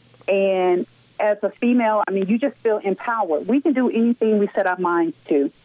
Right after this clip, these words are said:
I mean, we manage our household. We make sure the husbands are good to go. We take care of the kids. You know, we, we run our own small businesses. So we run the P T A at the school. We're the Booster Club members. So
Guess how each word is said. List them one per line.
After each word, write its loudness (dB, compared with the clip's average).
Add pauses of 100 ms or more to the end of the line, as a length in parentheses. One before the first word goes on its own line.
(180)
I -4
mean, 0
we 2
manage 0
our -2
household. 0
We 0
make 0
sure -2
the -2
husbands 0
are 2
good 0
to -4
go. 2
We -2
take -6
care 0
of -2
the -4
kids. 0 (520)
You 0
know, 2
we, 0 (200)
we 2
run 0
our -2
own 2
small 2
businesses. 0 (560)
So 2
we 0
run 0
the 2
P -8
T 0
A 2
at -6
the -6 (100)
school. 2 (280)
We're 2
the -4
Booster -2
Club 0 (220)
members. 2 (360)
So 2